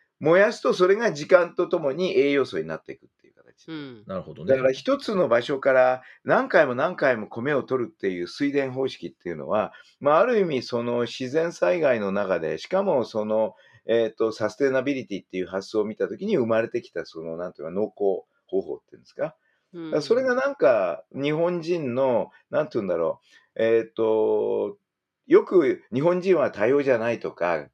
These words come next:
Speaker 1: が-、欧米のが多様だとか、あるいは、えっと、日本人がフレキシブルじゃないとか、外-、欧米の方がフレキシブルだとか、なんか、多様性とかフレキシビリティとか、えー、いうものの、どっちか、さっきね、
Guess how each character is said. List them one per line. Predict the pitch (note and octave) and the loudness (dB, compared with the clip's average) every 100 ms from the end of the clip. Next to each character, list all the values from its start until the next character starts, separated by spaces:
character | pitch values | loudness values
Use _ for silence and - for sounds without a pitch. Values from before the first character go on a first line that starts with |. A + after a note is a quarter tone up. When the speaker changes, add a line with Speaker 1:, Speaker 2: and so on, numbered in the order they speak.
| _ | _
Speaker 1:
が-、 | - G2+ | -2 2
欧 | B2+ | 4
米 | B2 | 4
の | B2 | 2
が | A2+ | 0
多 | - E2+ | -2 -2
様 | G2+ G2 | -2 0
だ | G2+ | -2
と | D2 | -4
か、 | - E2 E2 - _ _ _ _ | -6 -4 -4 -6 _ _ _ _
あ | F#2+ | 2
る | A#2 | 4
い | E3+ | 4
は、 | D#3 C3 G#2 E2+ | 4 4 4 0
え | F#2+ | -2
っ | |
と、 | G#2 | -4
日 | G#2+ | -2
本 | C3 C#3 | -2 -2
人 | D3 B2+ | -2 -4
が | |
フ | F#2 | -4
レ | G#2 | -6
キ | G#2 | -8
シ | - | -8
ブ | F2+ | -6
ル | |
じ | D#2 | -4
ゃ | D2+ | -4
な | G2 | -4
い | F2+ | -4
と | D#2 | -6
か、 | F2 E2+ | -2 -2
外-、 | D#2+ G2 - | 0 0 0
欧 | A2+ A#2+ | 0 2
米 | A#2 A#2+ | 2 0
の | A#2+ | 0
方 | |
が | A2 | -4
フ | F2 | -4
レ | F#2+ | -8
キ | F#2+ | -8
シ | D#2+ | -8
ブ | |
ル | D2 | -8
だ | |
と | - | -8
か、 | _ F#2 E2 - - _ | _ -2 -2 -8 -20 _
な | A2+ | -2
ん | |
か、 | G#2+ | 0
多 | - A2+ | 0 4
様 | E3+ A3 A#3 | 4 4 2
性 | G#3+ G3+ | 2 2
と | A3 | 2
か | G3+ C3+ | 2 2
フ | A#2+ | 0
レ | C3+ | -4
キ | C#3 | -4
シ | C#3 | -4
ビ | |
リ | D3 C#3 | -2 -2
テ | G2 | -6
ィ | F2+ | -10
と | C2+ | -12
か、 | - F#2 F#2 D#2+ _ _ _ | -2 0 0 -2 _ _ _
え | - G#2 | -2 0
ー、 | |
い | G2+ A2 C3 | -2 -2 -2
う | C3+ C3 | 0 -2
も | B2+ B2+ | 0 0
の | C#3 C3 G#2 | 2 0 2
の、 | A#2 G2+ | 0 2
ど | F3+ | 2
っ | G#3+ | 2
ち | - | 0
か、 | A#2+ G2+ | -2 0
さ | C#3+ | 0
っ | |
き | - F2 | -2 -4
ね、 | G2+ C#3 A#2 | -4 -4 -8